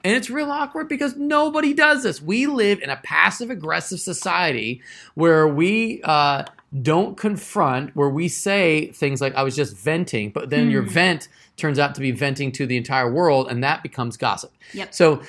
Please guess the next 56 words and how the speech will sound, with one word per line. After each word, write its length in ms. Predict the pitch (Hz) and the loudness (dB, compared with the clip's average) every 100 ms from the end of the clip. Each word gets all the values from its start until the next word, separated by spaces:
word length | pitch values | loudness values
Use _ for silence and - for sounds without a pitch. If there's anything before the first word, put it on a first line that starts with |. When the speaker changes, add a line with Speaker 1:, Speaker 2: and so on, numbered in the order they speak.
| - | -4
Speaker 1:
I, 80 | - | -2
do 200 | 202 156 | 0 4
I, 220 | 196 208 | 4 2
do 100 | 151 | 0
I 40 | 185 | -2
have 100 | 220 | 0
a, 160 | 165 160 | -2 0
I 40 | |
don't 160 | 208 190 | 0 0
have 140 | 151 | 0
a, 200 | 131 123 131 | -2 -4 -6
a 80 | |
great 400 | 117 120 139 147 | -6 -2 -2 0
definition 560 | 151 139 120 123 123 113 | 0 -2 -2 -4 -4 -6
between 340 | 95 - 113 | -6 -6 -6
when 240 | 113 113 110 | -4 -6 -10
venting 540 | 107 127 127 143 127 117 | -4 -4 -2 -4 -4 -4
moves 200 | 120 117 | -4 -6
from 160 | 107 | -10
venting 320 | 101 117 120 113 | -6 -6 -4 -6
to 80 | |
gossip, 480 | 104 107 113 - 117 | -2 0 0 -4 -6
but 100 | 123 | -6
there 120 | 131 123 | -4 -4
is 80 | |
a 60 | 107 | -6
clear 320 | - 139 139 | -6 -2 0
line, 340 | 113 113 131 123 | 0 -2 -2 -4
and 140 | 110 | -6
you'll 100 | 127 | -4
know 180 | 123 127 | -2 -2
when 120 | 117 | -4
you've 140 | 107 - | -8 -6
crossed 320 | 110 107 - | -6 -4 -6
it. 160 | - 220 | -6 -4
Speaker 2:
Mm-hmm. 280 | 202 233 277 | -2 0 4
Speaker 1:
And, 300 | 147 139 143 | 4 4 2
um, 460 | 131 123 120 123 - | 0 0 -2 -6 -8
again, 300 | 131 143 131 | -4 -2 -2
it 120 | 127 | -2
goes 260 | 139 135 135 | 0 0 -4
back 300 | 135 127 127 | -4 -4 -4
to 100 | 156 | -4
you're 60 | 151 | -2
allowed 320 | 135 135 156 | 0 0 -2
to 80 | 120 | -4
process 580 | - 135 127 - 123 - | -6 -4 -4 -4 -8 -8
things 220 | 127 117 | -8 -6
out 140 | 113 | -4
loud 260 | 113 117 117 | -2 -2 -2
with 120 | 104 | -4
your 100 | 107 | -6
wife 380 | 110 113 113 - | -2 -2 -2 -6
or 40 | |
your 100 | 104 113 | -10 -8
husband. 380 | 113 110 110 | -8 -8 -10